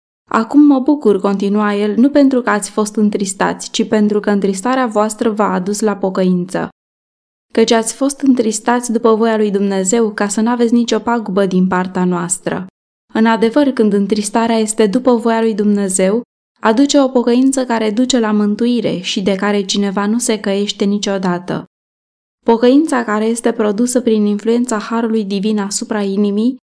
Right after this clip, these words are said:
va conduce la mărturisirea și părăsirea păcatului." Acestea erau roadele care, declara apostolul, fuseseră văzute în viața credincioșilor corinteni. Ce frământare a trezit în voi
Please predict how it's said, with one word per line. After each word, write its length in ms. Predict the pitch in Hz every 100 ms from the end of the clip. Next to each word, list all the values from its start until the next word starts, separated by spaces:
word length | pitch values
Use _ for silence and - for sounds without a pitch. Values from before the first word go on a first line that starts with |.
| _ _ -
va 220 | 240 240
conduce 420 | 247 247 285 302
la 100 | 269
mărturisirea 800 | 247 240 254 233 220 269 254 247
și 180 | - 226
părăsirea 680 | 220 220 214 - 233 180
păcatului." 800 | 180 185 180 185 175 160 160 185 _ _ _ _ _ _
Acestea 440 | 240 240 302 302 277
erau 300 | 269 262 262
roadele 500 | 269 214 190 175 180
care, 280 | 180 185
declara 560 | 185 190 190 190 202 196
apostolul, 580 | 190 220 220 220 214 214
fuseseră 580 | 226 226 247 247 240 220
văzute 440 | 214 208 240 240
în 140 | 214
viața 360 | 202 226 233 233
credincioșilor 800 | 220 208 196 202 226 226 240 226
corinteni. 720 | - 226 220 220 214 185 165 - _ _ _ _ _
Ce 140 | 277
frământare 680 | 277 262 233 214 208 240 214
a 140 | 185
trezit 420 | 190 185 190 202 208
în 180 | 190
voi 280 | 190 196 180